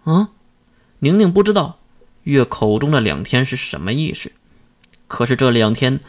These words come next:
到底要死多少人，月也不知道。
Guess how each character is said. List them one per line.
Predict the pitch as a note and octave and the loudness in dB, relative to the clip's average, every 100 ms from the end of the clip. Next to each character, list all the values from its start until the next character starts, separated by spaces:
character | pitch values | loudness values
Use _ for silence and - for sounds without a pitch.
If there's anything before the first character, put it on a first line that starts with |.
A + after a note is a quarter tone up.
| - - _ - | -20 -20 _ 0
到 | B2 G2 | 2 2
底 | G2+ | 0
要 | A2+ A#2+ | -2 -2
死 | - - | -4 -4
多 | C3+ D3+ | 0 2
少 | - - | 0 -8
人， | - E2+ D3 - _ _ _ - | -8 -4 -4 -8 _ _ _ -4
月 | B3+ E3+ | -2 -2
也 | - G2 | -4 -10
不 | - - | -14 -12
知 | - | -12
道。 | - - | -12 -12